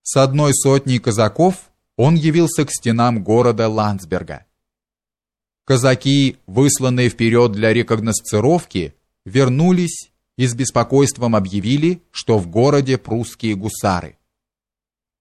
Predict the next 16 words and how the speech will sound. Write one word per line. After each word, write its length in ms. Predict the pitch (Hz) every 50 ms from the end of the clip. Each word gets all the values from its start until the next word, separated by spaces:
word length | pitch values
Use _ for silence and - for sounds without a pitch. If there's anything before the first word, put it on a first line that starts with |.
| _ _
«Помилуй 520 | - 120 135 143 147 156 160 151 156 147 135
Бог, 520 | 120 127 143 160 170 - - - - _ _ _
как 280 | - 117 139 151 147 -
это 200 | 147 139 143 127
хорошо», 680 | - 131 127 127 120 - - - 117 113 104 90 - _ _ _ _
заметил 520 | - 87 104 104 104 110 107 101 107 101 95
Суворов. 640 | - - 107 98 101 104 101 92 82 - - _ _ _ _ _ _ _ _ _ _ _ _
«Ведь 260 | 107 110 147 151 -
мы 200 | - 139 147 160
их-то 440 | 160 - 135 139 151 139 - - -
и 400 | 139 131 120 113 107 104 104 113 147
ищем. 460 | 147 - - - 214 156 98 76 - _ _ _ _ _ _ _ _ _ _ _ _ _ _ _ _ _ _ _
Не 180 | 113 123 147 147
прикажете 560 | 151 147 131 - 139 143 131 135 139 - 135
ли 80 | 131
узнать, 580 | 131 123 110 101 113 120 120 127 127 - -